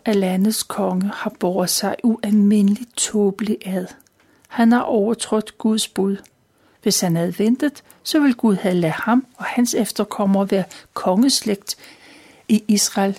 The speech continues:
for altid. Men nu har hans ulydighed kostet hans sønner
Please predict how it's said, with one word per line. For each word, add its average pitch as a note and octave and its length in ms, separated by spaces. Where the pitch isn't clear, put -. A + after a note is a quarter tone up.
for - 200
altid. G#3+ 440
Men G3+ 180
nu C4+ 240
har - 180
hans A#3+ 360
ulydighed A3 760
kostet G3+ 500
hans G3+ 240
sønner G#3+ 460